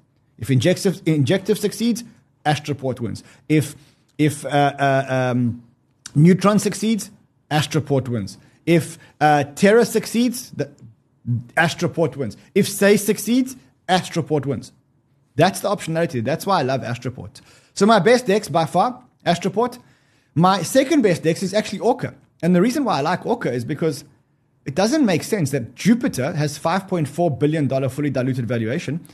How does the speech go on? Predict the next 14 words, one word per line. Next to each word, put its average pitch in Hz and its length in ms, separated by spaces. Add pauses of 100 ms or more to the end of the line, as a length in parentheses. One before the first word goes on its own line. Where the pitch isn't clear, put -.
(180)
and 190 140
the 185 40
number 254 220
one 226 260 (1000)
dex - 460
on 156 100
Solana 143 520
only 185 200
has 160 120
a 156 60
three 147 180
hundred 165 160
and 147 100
sixty-five 143 600